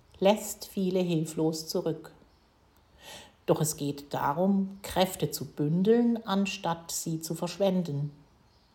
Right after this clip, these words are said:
Eine Aufgabe für die Zukunft. Von Elisabeth Eberstein.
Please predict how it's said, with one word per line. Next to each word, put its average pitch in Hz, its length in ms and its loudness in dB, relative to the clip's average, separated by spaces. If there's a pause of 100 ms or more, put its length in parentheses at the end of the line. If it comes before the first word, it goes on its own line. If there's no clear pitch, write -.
(140)
Eine - 280 -4
Aufgabe 180 560 0
für 185 200 -6
die 180 140 -8
Zukunft. - 800 -6 (1040)
Von 220 360 2
Elisabeth 180 800 0 (160)
Eberstein. 143 840 -4